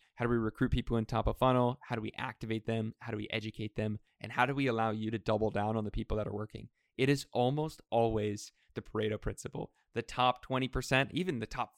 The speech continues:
five percent of people, the customers and creators, are gonna be driving the vast majority of that revenue. And the problem is that you can't find out who those are until you've filtered through all the rest. And so there's really that filtration process that has to happen,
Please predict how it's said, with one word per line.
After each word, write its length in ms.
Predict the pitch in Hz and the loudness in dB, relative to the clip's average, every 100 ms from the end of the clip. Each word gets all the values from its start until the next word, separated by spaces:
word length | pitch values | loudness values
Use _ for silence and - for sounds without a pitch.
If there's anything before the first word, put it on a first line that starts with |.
| - | -6
five 320 | 117 110 113 | 0 2 2
percent 360 | - 107 107 104 | -2 -2 -4 -6
of 120 | - - | -12 -8
people, 400 | 117 - 139 - | -2 0 0 -4
the 60 | - | -6
customers 460 | - 117 120 113 | -4 -4 -4 -4
and 100 | 110 | -6
creators, 480 | - 107 107 135 151 _ _ | -4 -2 0 -2 -4 _ _
are 100 | - | 0
gonna 140 | 117 113 | 0 0
be 80 | 107 | 0
driving 380 | 110 107 110 | 2 2 0
the 80 | 107 | -2
vast 420 | 104 107 107 - | -2 -2 -2 -6
majority 320 | 110 107 107 104 | -8 -4 -2 -2
of 60 | |
that 140 | 107 - | -4 -4
revenue. 380 | 107 123 165 196 _ _ - | -4 -2 -4 -6 _ _ -2
And 140 | 123 | 0
the 40 | 117 | 2
problem 360 | 135 175 127 | 4 4 2
is 100 | 110 | -2
that 180 | 110 - | -2 -6
you 100 | 107 | -10
can't 360 | - 131 127 - | -6 -2 -2 -2
find 220 | - 113 110 | -2 0 0
out 180 | 107 - | -2 0
who 100 | 117 | 2
those 220 | 107 107 | 2 2
are 220 | 117 139 | 0 0
until 280 | - 110 120 | -4 -4 -2
you've 160 | 113 104 | -2 -2
filtered 400 | 110 107 104 - | -4 -2 -4 -2
through 140 | 107 | 0
all 80 | 104 | 2
the 120 | 101 | 2
rest. 360 | 107 156 - - _ _ - | 2 0 -2 -14 _ _ -6
And 140 | 117 | -2
so 140 | - 113 | 4 4
there's 240 | 110 - | 4 2
really 200 | 120 120 | 2 4
that 200 | 104 104 | 2 0
filtration 480 | - 107 110 104 - | -2 -2 -2 -4 -4
process 400 | 110 107 - 110 | -4 -4 -4 -8
that 80 | 110 | -6
has 180 | 110 107 | -8 -8
to 80 | - | -6
happen, 400 | 113 - 143 | -4 0 0